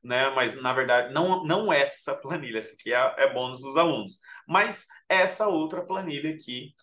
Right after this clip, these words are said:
que ela faz exatamente a mesma coisa, né? Então, vamos pegar aqui até o exemplo que a gente usou aqui agora na apresentação, ó.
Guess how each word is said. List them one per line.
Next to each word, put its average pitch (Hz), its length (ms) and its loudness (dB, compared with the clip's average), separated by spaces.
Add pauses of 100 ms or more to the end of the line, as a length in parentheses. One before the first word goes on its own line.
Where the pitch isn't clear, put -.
(120)
que - 60 -8
ela 170 140 0
faz 147 260 2
exatamente 143 580 -2
a 139 60 -8
mesma 143 300 -8
coisa, 120 460 -8
né? 104 200 -8
Então, 113 440 -10 (380)
vamos 127 160 -10
pegar 131 240 4
aqui 123 180 -4
até 127 140 -6
o 135 100 0
exemplo 127 460 -6
que 135 60 -8
a 123 40 -8
gente 120 280 -14
usou 110 500 -6
aqui 110 320 -8
agora 107 300 -2
na 101 80 -6
apresentação, 98 840 -10
ó. 92 160 -10